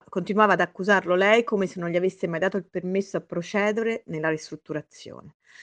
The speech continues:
Aggirandosi, eh, per le stanze si guardava attorno, quasi alla ricerca affannata di qualcosa che non c'era più.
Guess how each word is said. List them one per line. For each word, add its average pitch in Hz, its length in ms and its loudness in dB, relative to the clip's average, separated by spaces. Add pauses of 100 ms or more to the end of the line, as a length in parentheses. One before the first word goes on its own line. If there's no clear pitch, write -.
(640)
Aggirandosi, 180 1200 4
eh, 160 480 -2
per 180 140 0
le 180 100 2
stanze 240 440 0
si 208 120 -8
guardava 185 340 0
attorno, 156 600 -6
quasi 202 300 0
alla 190 100 2
ricerca 190 360 -2
affannata 220 360 -2
di 180 100 -2
qualcosa 180 400 -2
che 196 100 -2
non 170 120 -6
c'era 170 260 -8
più. 143 320 -16